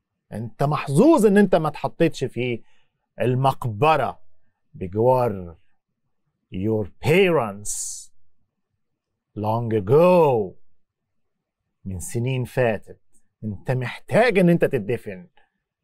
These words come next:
أنت زهقتني. It's because of me.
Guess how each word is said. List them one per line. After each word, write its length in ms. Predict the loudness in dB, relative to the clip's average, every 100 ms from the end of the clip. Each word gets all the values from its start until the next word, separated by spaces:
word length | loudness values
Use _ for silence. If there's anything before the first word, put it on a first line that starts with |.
| -8
أنت 520 | -6 -6 -8 -6 -2
زهقتني. 1000 | 0 0 -2 -4 -6 -2 0 0 -2 -10 -18 -20 _ _ _ _ _ _ _ _ _ _ 0
It's 180 | 0
because 560 | 2 0 4 4 4 4
of 280 | 4 4 4
me. 840 | 6 6 6 6 6 4 0 -4